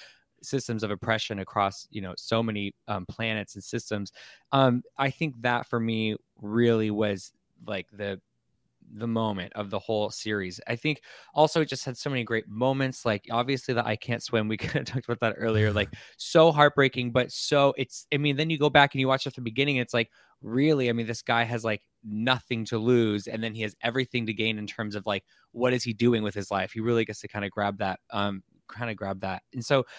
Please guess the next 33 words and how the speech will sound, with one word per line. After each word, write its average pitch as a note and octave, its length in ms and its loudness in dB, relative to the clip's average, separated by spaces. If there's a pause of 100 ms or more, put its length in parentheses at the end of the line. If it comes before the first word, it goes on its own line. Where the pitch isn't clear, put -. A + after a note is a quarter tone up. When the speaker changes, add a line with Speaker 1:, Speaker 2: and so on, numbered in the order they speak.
(320)
Speaker 1:
it C3+ 60 -2
was B2 160 -2
that, C#3+ 260 8
it C3 80 0
was C3 120 -4
also C3 220 -2
the A2 100 -4
visual A#2+ 380 0
of, A2+ 160 -4
like, G#2 240 -2
the, G#2 220 -2 (100)
everyone, B2 340 -2
like, G#2+ 140 -6
swimming A#2 480 -4
out A2+ 340 2
of, G#2 200 -6
like, G2 160 -4
this G2+ 240 -10
empire-shaped A2 680 -4
Speaker 2:
Yeah. E2+ 100 -6
Speaker 1:
building, A2+ 520 0
and, G#2+ 120 -6
like, G2+ 220 -6
sort - 180 -8
of, A#2 40 -2
like, G#2+ 120 -4
these G2+ 200 -8
just, - 160 -10
like, G#2 160 -4
white A2 440 0
doves, G#2+ 280 0
so B2 280 -2
peaceful. A#2+ 720 -4